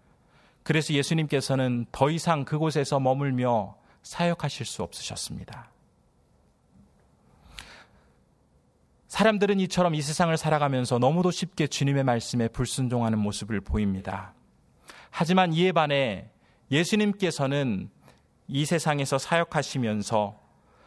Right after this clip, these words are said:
철저히 하나님의 말씀을 들으려 하셨고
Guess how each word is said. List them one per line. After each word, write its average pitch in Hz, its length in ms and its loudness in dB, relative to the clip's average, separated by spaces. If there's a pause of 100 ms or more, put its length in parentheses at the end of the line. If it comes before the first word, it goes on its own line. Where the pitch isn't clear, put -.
(160)
철저히 196 680 2
하나님의 196 560 2
말씀을 131 840 0 (240)
들으려 135 420 0
하셨고 107 760 -6